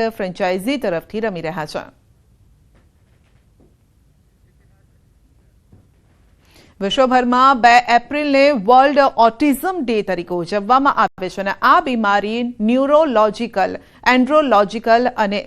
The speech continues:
ગેસ્ટ્રો ઇન્ટેસ્ટિનલ સિસ્ટમને અસર કરે છે અને અમદાવાદમાં વર્લ્ડ ઓટિઝમ ડે પર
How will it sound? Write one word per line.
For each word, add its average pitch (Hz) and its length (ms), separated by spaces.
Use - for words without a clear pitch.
ગેસ્ટ્રો 285 680
ઇન્ટેસ્ટિનલ 262 1200
સિસ્ટમને 269 600
અસર 202 400
કરે 156 280
છે 269 260
અને 208 440
અમદાવાદમાં 180 840
વર્લ્ડ 285 280
ઓટિઝમ 233 560
ડે 196 160
પર 202 360